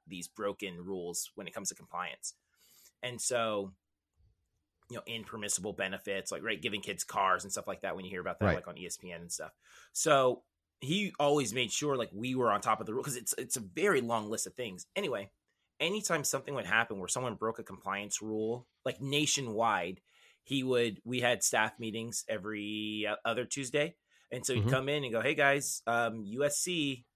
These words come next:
Speaker 1: U S C football coach just did this. Remember, you guys
Speaker 2: <laughs>
Speaker 1: aren't allowed to give a kid a Mercedes, <laughs> you know, when they come here or whatever. Hey guys,
Speaker 2: It's actually
Speaker 1: um,
Speaker 2: almost accurate to what was happening in that era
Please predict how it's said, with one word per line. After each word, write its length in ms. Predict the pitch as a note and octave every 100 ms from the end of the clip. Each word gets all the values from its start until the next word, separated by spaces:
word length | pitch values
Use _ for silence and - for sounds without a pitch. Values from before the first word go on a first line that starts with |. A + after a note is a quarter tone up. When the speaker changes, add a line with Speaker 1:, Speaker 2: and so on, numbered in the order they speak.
| _
Speaker 1:
U 120 | A2+ C#3+
S 100 | D3
C 100 | E3+
football 320 | F3+ F3 D3+
coach 580 | C#3 C#3+ C#3 - - - _
just 240 | - - -
did 160 | C3
this. 360 | E3 D#3 D3+ -
Remember, 480 | C3 D#3 D3 C3 A2+
you 100 | A2+
guys 240 | B2 A#2+
Speaker 2:
<laughs> 60 | -
Speaker 1:
aren't 120 | B2+
allowed 440 | C3+ C#3 D3+ D3+ D3
to 320 | C3+ B2+ A#2+ - _ - - _ _ _ _ -
give 240 | C3+ C3
a 60 | C3
kid 360 | - D3 C#3+ C#3+
a 140 | C#3
Mercedes, 800 | C#3+ C#3+ F#3+ F#3+ D3+ C#3+ C3+ - -
<laughs> 120 | -
you 120 | F#3+ -
know, 340 | E3+ D#3 F#3 - - - -
when 160 | C3+
they 100 | C3
come 240 | C3+ F#3+ F#3+
here 180 | D3 C#3
or 20 |
whatever. 320 | C3+ C3+ B2+ - - -
Hey 100 | D#3+
guys, 240 | E3 D#3
Speaker 2:
It's 80 | C#3+
actually 320 | C3 - C#3
Speaker 1:
um, 140 | B2 A#2
Speaker 2:
almost 280 | A2+ G#2+ -
accurate 480 | G#2 G#2 G2 F#2+ -
to 80 |
what 160 | F#2+ E2+
was 100 | F2+
happening 420 | F#2+ E2+ F#2 F2
in 120 | E2 E2
that 220 | E2 - -
era 340 | F2+ C#2+ D2+